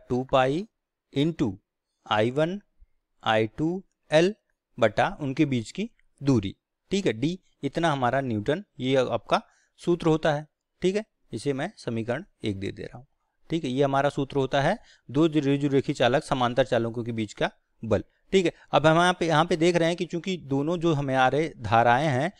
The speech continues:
वो समांतर हैं, तो हम जानते हैं अगर किसी चालक में समांतर, मतलब एक ही दिशा में धाराएं प्रवाहित हो रही हों, तो क्या होता है, उन, उनके बीच में आकर्षण का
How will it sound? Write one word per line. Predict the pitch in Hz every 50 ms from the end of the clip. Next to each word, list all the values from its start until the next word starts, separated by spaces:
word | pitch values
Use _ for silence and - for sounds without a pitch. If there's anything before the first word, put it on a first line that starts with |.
| - - _ -
वो | 117 139 180 214 226 _ _ -
समांतर | - 151 143 143 147 160 156 180 175 165
हैं, | 143 -
तो | - 151
हम | 131 127
जानते | 127 127 123 127 123 156
हैं | 151
अगर | 147 143 160 160
किसी | - 147 127 - 151 147 - -
चालक | - 127 123 131 147 - 135
में | 135 151 190 - - - - _
समांतर, | - - 139 135 135 139 151 151 180 180 151 - -
मतलब | - 139 131 117 147 147 120 - _ - 120
एक | 147 165 170
ही | - 196
दिशा | - 156 - 156 143
में | 143 143 143 135 - _ - 131
धाराएं | 107 113 117 123 123 127 147
प्रवाहित | - - 127 117 113 110 139 - 135
हो | 131
रही | 123 120 117
हों, | 110 120 151 196 220 _ - - - -
तो | - 139
क्या | - 143
होता | 127 131 139 - 151 156
है, | 156
उन, | 160 156 156 156 156
उनके | 156 165 156 170 165 156
बीच | 147 147 - -
में | 160 180 214 262 - _ - - - -
आकर्षण | 127 127 123 135 127 120 - 143 143
का | - 156 202